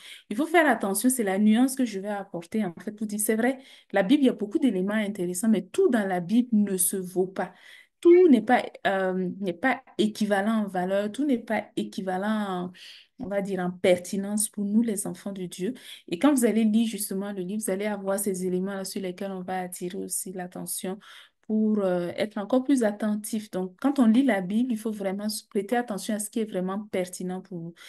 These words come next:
Dans le message de Jésus, Jésus a parlé à certains moments à des pharisiens, des sadducéens. Il les a insultés à certains moments. Ça veut pas dire que ces paroles nous concernent, nous. Bien que ce soit dans la Bible, ce ne sont pas des paroles qui nous concernent.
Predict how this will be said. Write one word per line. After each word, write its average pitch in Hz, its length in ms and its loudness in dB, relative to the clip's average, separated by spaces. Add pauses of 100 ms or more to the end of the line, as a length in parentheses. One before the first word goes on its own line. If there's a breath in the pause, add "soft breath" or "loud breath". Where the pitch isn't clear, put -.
(200 loud breath)
Dans 208 120 4
le 214 120 6
message 220 480 6
de 196 100 -4
Jésus, 185 480 0
Jésus 202 320 -2
a 233 80 0
parlé 196 320 -4
à 208 80 -2
certains 202 260 -6
moments 196 220 -6
à 190 140 -8
des 180 140 -8
pharisiens, 175 800 -6
des 208 120 -6
sadducéens. 180 720 -4 (400 loud breath)
Il 190 80 -2
les 185 160 2
a 196 60 -2
insultés 190 560 -2
à 202 100 -2
certains 170 260 -2
moments. 190 220 0
Ça 214 120 -2
veut 202 80 -2
pas 302 100 0
dire 302 120 0
que 277 80 0
ces 233 140 -4
paroles 208 340 -2
nous 247 260 6
concernent, 240 500 0
nous. 254 180 6 (560 soft breath)
Bien 330 220 6
que 359 100 4
ce 254 120 2
soit 233 200 0
dans 202 160 -6
la 175 120 -2
Bible, 196 260 -4
ce - 180 -4
ne 190 40 -2
sont 185 220 -6
pas 220 160 -4
des 196 100 -4
paroles 196 380 -6
qui 202 140 -6
nous 190 100 -4
concernent. - 480 -8